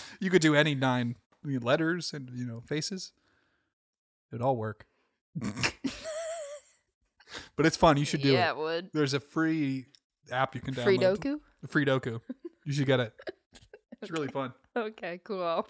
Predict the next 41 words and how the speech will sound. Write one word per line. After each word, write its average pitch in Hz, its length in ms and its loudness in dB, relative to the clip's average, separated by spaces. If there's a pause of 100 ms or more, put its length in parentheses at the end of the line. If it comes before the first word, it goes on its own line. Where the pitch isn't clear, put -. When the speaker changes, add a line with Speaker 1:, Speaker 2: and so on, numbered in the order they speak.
Speaker 2:
keep 226 160 -4
that 196 180 4
in 180 80 -6
mind, 180 240 0
bud. 170 240 0
Thanks. 180 380 -2 (220)
Speaker 1:
Am 170 100 0
I 185 120 8
old? 180 260 8 (440)
Speaker 2:
Yeah. 175 480 6
Speaker 1:
Yeah. 139 400 2
See, 156 200 2
Speaker 2:
Yeah. 156 40 6
Speaker 1:
that's 156 180 6
what 175 80 4
I 143 60 6
was 123 140 0
worried 131 220 2
about. 107 280 -10 (360)
As 143 100 2
soon 226 260 2
as 220 100 2
I 202 80 6
started, 180 420 6
uh, 156 100 8
getting 156 300 2
into 151 220 4
it, 131 60 4
I 123 60 4
was 127 160 0
like, 120 300 -2
"This 147 280 4
is, 135 260 2
I 135 100 4
think, - 460 -4 (760)
one 147 160 2
of 135 60 -2
the - 80 -4
last 131 280 6
steps - 580 0
Speaker 2:
Yeah. 170 260 -2